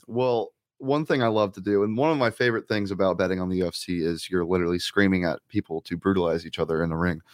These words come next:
Um, and betting on props that they have on the DraftKings Sportsbook app, like by K O, submission, whatever you wanna see, um, if you feel like you're back in ancient Roman times and you're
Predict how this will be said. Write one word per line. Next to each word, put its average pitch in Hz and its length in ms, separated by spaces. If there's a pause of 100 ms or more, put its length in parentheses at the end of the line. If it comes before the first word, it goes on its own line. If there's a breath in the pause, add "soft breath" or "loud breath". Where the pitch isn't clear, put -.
(240 loud breath)
Um, 87 400
and 92 320 (380 soft breath)
betting 135 340
on 110 500
props 107 500
that 101 120
they 101 80
have 101 140
on 95 60
the 98 60
DraftKings 92 420
Sportsbook 95 340
app, 90 160
like 90 200
by 92 280
K 101 260
O, 98 360 (160 soft breath)
submission, 104 480
whatever 101 280
you 98 120
wanna 98 200
see, 131 380 (320 soft breath)
um, 95 460 (120)
if - 240
you 135 120
feel 180 180
like 147 300
you're 107 340
back 104 340
in 95 460 (260)
ancient 98 280
Roman 95 300
times 90 340
and 90 100
you're 82 180